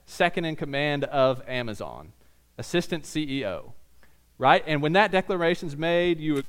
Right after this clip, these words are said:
sign on the dotted line, "Here's what you're gonna get paid, here are your responsibilities, you're hired." You show up for the first day of work, you sit down and play Tetris. It's not the fact that, and you just happen to be right front and center.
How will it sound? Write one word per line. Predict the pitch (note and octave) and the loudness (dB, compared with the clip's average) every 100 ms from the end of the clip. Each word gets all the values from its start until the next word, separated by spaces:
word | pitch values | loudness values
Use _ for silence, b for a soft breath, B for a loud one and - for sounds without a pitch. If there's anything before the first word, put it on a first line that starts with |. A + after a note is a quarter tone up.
| - - | -10 -18
sign | D#3+ F3+ | -6 -2
on | E3+ | 0
the | |
dotted | D#3 D#3+ D#3 | 4 4 4
line, | D#3 E3+ E3+ | 0 0 0
"Here's | D#3 D3+ D3+ | 0 -2 -4
what | C#3 | -6
you're | C3+ | -4
gonna | B2+ | -4
get | A2+ - | -4 -4
paid, | E3 F#3 F#3 D#3+ | 0 2 2 0
here | C3+ | -2
are | A#2 | -4
your | A2+ | -6
responsibilities, | - - A#2+ G2+ G#2 E3+ F#3 F3 F3+ F3+ - b b b - | -6 -6 -4 -4 -4 0 0 0 0 -4 -8 b b b -4
you're | C3+ | 0
hired." | C#3+ G#2+ - - - - - - - _ _ - | 2 0 -4 -14 -18 -20 -20 -20 -20 _ _ -10
You | B2+ F#3 | -2 -2
show | - F3+ E3 | 2 4 6
up | G3+ | 4
for | F3 | 0
the | - | -2
first | E3 D#3 | -2 -2
day | D#3 B2+ | -2 -2
of | A2+ | 0
work, | D3 G#3 F#3+ | 0 0 -2
you | D#3 | -6
sit | - | -2
down | D3+ D#3+ | 0 0
and | D3+ | 0
play | D#3 | -2
Tetris. | C#3+ G2+ - - - - - _ _ _ _ _ _ _ _ _ _ _ _ _ _ _ | -2 -4 -6 -20 -20 -20 -20 _ _ _ _ _ _ _ _ _ _ _ _ _ _ _
It's | F#3 - | 0 2
not | E3+ G3+ C4 | 4 4 4
the | G3 | -2
fact | - A3 C4 - | 0 0 0 2
that, | B2+ D#3+ | 2 2
and | E3 C#3+ C#3 - b b b - _ - - - | -2 -6 -6 -12 b b b -20 _ -20 -20 -12
you | C3+ D3+ | -8 -8
just | D3 | -4
happen | D3 B2+ | -4 -4
to | |
be | A2 A#2 | -6 -4
right | A#2+ A#2+ | -2 -2
front | - B2 | -4 -8
and | A#2 | -8
center. | - A2 | -8 -8